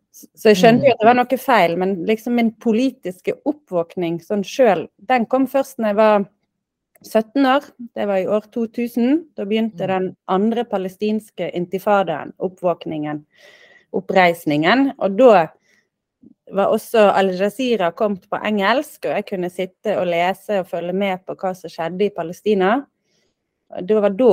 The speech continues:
Speaker 1: jeg liksom begynte å engasjere meg politisk, og ble med i Palestina-komiteen i Bergen.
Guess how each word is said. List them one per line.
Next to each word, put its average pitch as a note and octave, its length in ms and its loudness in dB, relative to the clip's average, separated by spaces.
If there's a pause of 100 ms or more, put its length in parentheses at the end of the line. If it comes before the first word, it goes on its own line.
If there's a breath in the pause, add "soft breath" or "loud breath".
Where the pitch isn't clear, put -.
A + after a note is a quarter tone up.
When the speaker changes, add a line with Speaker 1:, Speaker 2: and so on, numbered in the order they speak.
Speaker 1:
jeg A#3 300 2
liksom F#3+ 520 -4
begynte F#3 320 -4
å A#2 80 -2
engasjere F3+ 480 -2
meg C3+ 300 -10
politisk, - 720 -14
og E3 160 -10
ble F3 140 -4
med E3+ 400 0
i D3 400 -6
Palestina-komiteen D#3+ 1300 -10
i C#3 80 -16
Bergen. C#3+ 420 -10